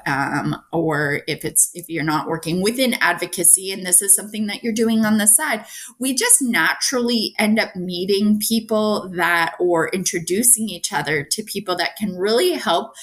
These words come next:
uplift and support. You can't do this alone. Yes, I'm using my voice, but nothing about what I'm doing is alone. It is being with community. So, so finding those, those people, those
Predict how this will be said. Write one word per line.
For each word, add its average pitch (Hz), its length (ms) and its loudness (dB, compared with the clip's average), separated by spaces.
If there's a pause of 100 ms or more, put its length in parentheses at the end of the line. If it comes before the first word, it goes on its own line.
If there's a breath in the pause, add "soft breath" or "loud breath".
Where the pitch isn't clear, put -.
(300 loud breath)
uplift 190 640 -2
and 185 160 -2
support. - 520 -4 (280 loud breath)
You 214 140 -2
can't 240 420 -4
do 254 160 -4
this 240 340 2
alone. 185 340 -8 (1160 loud breath)
Yes, 330 300 4
I'm 254 160 -4
using 240 320 0
my 175 140 -2
voice, 214 360 0 (280 loud breath)
but 208 180 -4
nothing 294 480 2
about 233 400 0
what 214 240 0
I'm 202 300 4
doing 202 580 0
is 196 400 2
alone. 185 400 -6
It 147 220 -2
is 214 280 2
being 196 600 -4
with 180 260 -2 (100)
community. 165 600 -2
So, 165 360 0 (280 loud breath)
so 208 220 0 (220)
finding 240 680 4
those, 202 440 2
those 185 320 0
people, 208 460 -4
those 170 240 -2